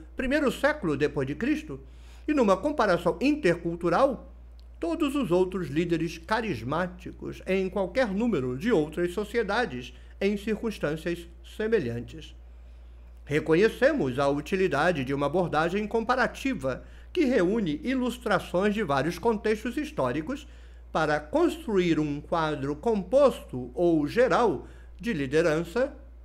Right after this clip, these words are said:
e de movimentos. O problema é o risco da abstração,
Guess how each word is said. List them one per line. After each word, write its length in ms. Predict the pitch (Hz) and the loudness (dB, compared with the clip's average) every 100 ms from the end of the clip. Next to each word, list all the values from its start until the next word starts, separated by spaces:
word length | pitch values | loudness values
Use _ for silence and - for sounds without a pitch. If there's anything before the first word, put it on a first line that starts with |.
| - - | -12 -4
e 120 | 170 | -2
de 160 | 160 | 0
movimentos. 840 | 170 175 180 247 117 110 - - - - - - - - - | 2 2 0 0 -2 -4 -10 -16 -18 -20 -20 -20 -20 -8 0
O 80 | 175 | 4
problema 760 | 220 247 202 151 156 226 339 - | 6 8 8 6 4 0 -2 2
é 240 | 139 139 | 2 4
o 100 | 160 | 2
risco 500 | 180 214 262 - 190 | 2 0 -2 -4 -4
da 280 | 139 156 160 | 0 0 2
abstração, 800 | 185 208 202 - 254 - 143 139 | 2 2 0 0 0 0 -4 -4